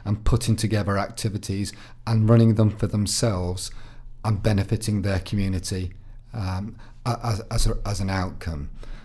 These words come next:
I think that would be really important. I think we will have left a message for people that by involving older people in decision making,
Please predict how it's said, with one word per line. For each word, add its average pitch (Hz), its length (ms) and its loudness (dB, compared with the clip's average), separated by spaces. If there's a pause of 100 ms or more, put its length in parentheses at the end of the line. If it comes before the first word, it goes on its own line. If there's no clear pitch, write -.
(120)
I 92 140 -2
think 104 180 2
that 104 160 0
would - 80 -14
be 98 120 -6
really 87 320 0
important. 80 760 -6 (920)
I 123 140 6
think 135 240 4
we 123 120 8
will 110 200 6
have 110 200 2 (1200)
left 117 680 2 (520)
a 117 60 4
message 120 500 6
for 113 100 -2
people 92 420 0
that 98 280 -4
by 107 160 2
involving 107 560 6
older 101 260 2
people 95 400 0
in 95 120 0
decision 107 500 0
making, 87 560 -4